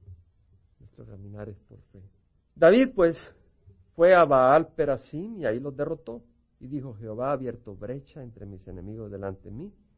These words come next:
como brecha de aguas." Por eso llamó a aquel lugar Baal Perasim. Es decir, es como una brecha, es que tienes una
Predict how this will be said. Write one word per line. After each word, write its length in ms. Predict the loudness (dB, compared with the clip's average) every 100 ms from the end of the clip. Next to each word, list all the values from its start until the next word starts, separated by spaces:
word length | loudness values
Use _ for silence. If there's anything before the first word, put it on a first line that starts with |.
| _
como 280 | _ -20 -18
brecha 380 | -18 -20 -18 -20
de 120 | -18
aguas." 340 | -20 -20 -20 -20
Por 140 | -20 -20
eso 160 | -16
llamó 200 | -14 -12
a 40 | -14
aquel 180 | -16 -20
lugar 340 | -12 -12 -12
Baal 320 | -12 -10 -10
Perasim. 500 | -10 -14 -14 -18 -20
Es 100 | -20
decir, 400 | -20 -20 -20 -20 -20 _ _ _ _ _ _ _ _ _ _ _
es 80 | _
como 180 | -20 -18
una 140 | -16
brecha, 300 | -14 -16 -20
es 100 | -20
que 100 | -20
tienes 320 | -20 -20 -18
una 360 | -18 -18 -18 -20